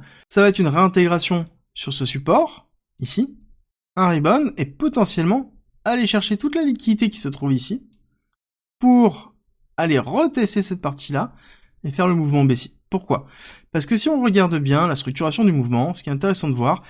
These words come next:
c'est qu'on a vraiment une grosse impulsion baissière en retracement, et une deuxième grosse impulsion baissière. Donc là, la question qu'il faut se poser, c'est est-ce que c'est la finalité de cette impulsion baissière, à savoir que quand on regarde la deuxième impulsion baissière,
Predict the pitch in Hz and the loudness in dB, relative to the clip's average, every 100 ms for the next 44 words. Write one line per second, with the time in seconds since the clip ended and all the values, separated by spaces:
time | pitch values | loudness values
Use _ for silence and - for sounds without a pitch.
0 | - - - 139 139 156 147 139 196 - | -20 -20 -8 -6 -2 0 0 2 0 0
1 | - 202 226 220 151 147 156 160 143 143 | 2 4 6 6 4 0 -2 -2 -6 -6
2 | 139 135 123 - 151 190 _ _ _ 180 | -4 -2 -2 -4 -6 -6 _ _ _ -2
3 | 143 135 - 113 - 175 - _ _ - | 0 -2 -2 -8 -6 -6 -8 _ _ -2
4 | 247 202 151 135 180 139 147 170 170 131 | 4 4 2 2 2 2 0 0 -2 -2
5 | 143 143 135 135 - 131 127 123 - - | -4 -2 -4 -4 -4 -2 -4 -6 -12 -16
6 | - - _ - 156 190 220 277 277 139 | -20 -20 _ -6 0 4 6 4 2 -4
7 | 135 147 180 151 - 131 - 143 294 285 | -4 -4 -4 -6 -8 -10 -4 -2 0 0
8 | 175 - 165 - 196 143 135 123 - 95 | -4 -4 -6 0 0 0 -4 -10 -10 -12
9 | 127 - 135 135 135 254 294 190 175 170 | -14 -6 2 2 2 -2 -2 -2 -2 -4
10 | - 165 151 143 233 294 - - _ 139 | -4 -2 -2 2 0 0 -12 -20 _ -6
11 | 135 160 175 - 139 160 147 165 165 170 | -2 2 2 0 -8 -8 -4 -2 0 2
12 | 139 117 131 165 165 160 147 135 156 147 | 0 -2 2 2 2 -2 -4 -4 -2 -2
13 | 143 165 | 0 -2